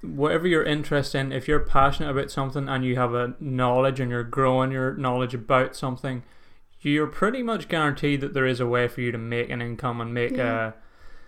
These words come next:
Speaker 1: make, definitely make content around that subject, and just keep doing it until it's a business and it's
Speaker 2: <laughs>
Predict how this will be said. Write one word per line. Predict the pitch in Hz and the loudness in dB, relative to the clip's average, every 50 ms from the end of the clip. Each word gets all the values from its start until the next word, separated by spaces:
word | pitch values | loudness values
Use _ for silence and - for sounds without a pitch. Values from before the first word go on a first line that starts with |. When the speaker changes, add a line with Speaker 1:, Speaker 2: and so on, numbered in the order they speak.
| - - - - - - - - | -20 -20 -20 -20 -20 -20 -8 -4
Speaker 1:
make, | 349 320 247 - - | -2 -2 -2 -2 2
definitely | - 185 202 196 165 175 | 4 6 6 6 4 2
make | 156 147 139 - | 0 0 -2 0
content | - 147 170 180 170 170 156 139 135 - - | 0 0 0 0 0 0 -2 -2 -2 -2 0
around | 147 131 131 127 127 123 | 2 2 2 2 2 4
that | 127 127 123 127 - - - - - - - | 4 4 4 4 2 -6 -16 -20 -20 -18 -12
subject, | - - - 135 131 123 135 147 143 151 - - - - - | -8 -2 -2 -2 -2 0 0 0 0 0 -2 -4 -12 -10 -4
and | 160 147 135 135 135 135 135 135 135 135 131 135 131 131 131 - | -2 0 2 2 2 2 2 0 0 -2 -2 -4 -6 -8 -10 -8
just | - 214 214 202 - - - - - - - 392 392 - - - - - - - - - - _ - _ - - | -6 -4 -4 -4 -6 -10 -14 -14 -16 -14 -14 -14 -14 -14 -16 -18 -18 -18 -18 -18 -20 -20 -20 _ -20 _ -18 -8
keep | - - 175 - - | -4 -4 -4 -2 -2
doing | 147 165 196 214 | -2 0 0 -2
it | 202 | -2
until | 156 117 151 143 131 | -2 -4 -2 -4 -4
it's | - - - - - - - - - - - - - - - - - - - - - - - - | -4 -6 -8 -8 -8 -10 -12 -4 0 2 2 4 2 2 0 -2 -6 -6 -6 -8 -10 -10 -6 -4
a | 139 | -4
business | 123 - - 120 117 147 156 175 170 131 - | -4 -2 -2 0 0 0 0 0 -4 -4 -4
and | 139 127 | -6 -6
it's | 123 - - 131 - - 214 220 | -6 -6 -8 -8 -8 -6 -4 2
Speaker 2:
<laughs> | 220 | 6